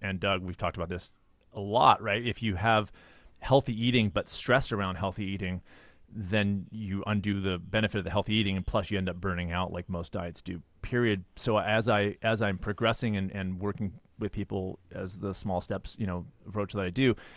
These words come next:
I realize, like, this is all about happiness. And if you can build in that backdrop, then the moves you make in food are about self-care and about feeling better, not about restriction. And so I realized my next, ne-,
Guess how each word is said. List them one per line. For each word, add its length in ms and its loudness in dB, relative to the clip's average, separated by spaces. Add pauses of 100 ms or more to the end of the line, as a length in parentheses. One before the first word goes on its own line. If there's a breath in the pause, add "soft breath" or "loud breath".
(320 soft breath)
I 100 4
realize, 380 4
like, 200 -4
this 160 0
is 180 -2 (480)
all 280 8
about 240 -2
happiness. 480 -8
And 100 -4
if 80 -6
you 140 2
can 220 2
build 300 4
in 160 0
that 300 2
backdrop, 640 -4
then 380 2 (580 soft breath)
the 160 0
moves 360 4
you 60 4
make 220 4
in 120 -2
food 340 2
are 180 6
about 300 2
self-care 720 2
and 100 0
about 320 -2
feeling 540 2
better, 260 2
not 240 2
about 300 0
restriction. 640 -2
And 180 -4
so 240 0
I 120 0
realized 420 0
my 100 0
next, 340 -2
ne-, 120 -2